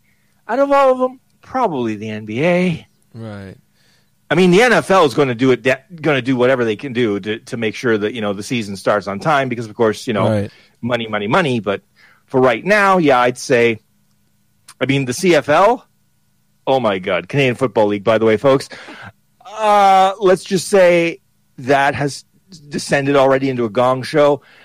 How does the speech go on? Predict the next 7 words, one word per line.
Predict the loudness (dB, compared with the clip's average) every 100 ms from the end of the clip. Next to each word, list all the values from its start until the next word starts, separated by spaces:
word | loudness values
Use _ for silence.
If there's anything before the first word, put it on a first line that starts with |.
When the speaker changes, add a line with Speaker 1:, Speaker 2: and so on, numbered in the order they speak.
| _ -20 -20 _ _ -8
Speaker 1:
Uh, | -2 0 0
we | -2 0
normally | 2 2 0
start | 0 2 4 2 -2 _
around | 0 0 -2
Canada | -6 -4 -2
Day, | 0 2 0